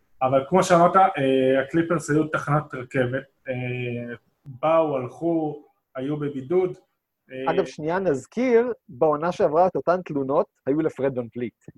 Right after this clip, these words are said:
Speaker 2: שהוא אמר, "אנחנו לא ידענו עד לפני חמש דקות לפני המשחק אם קוואי משחק או לא", וזה הפריע לו להתכונן מנטלית. בטורונטו זה נגמר לא רע,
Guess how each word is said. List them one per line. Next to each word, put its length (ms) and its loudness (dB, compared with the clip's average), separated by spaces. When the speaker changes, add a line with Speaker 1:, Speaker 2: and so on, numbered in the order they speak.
Speaker 2:
שהוא 120 0
אמר, 240 2
"אנחנו 240 -2
לא 100 2
ידענו 400 0
עד 180 -2
לפני 300 -8
חמש 260 -6
דקות 260 -4
לפני 200 -8
המשחק 320 -6
אם 60 -14
קוואי 320 -2
משחק 380 -14
או 60 -2
לא", 220 -2
וזה 220 -6
הפריע 260 0
לו 80 0
להתכונן 360 -2
מנטלית. 440 6
בטורונטו 420 4
זה 80 2
נגמר 280 6
לא 220 6
רע, 80 4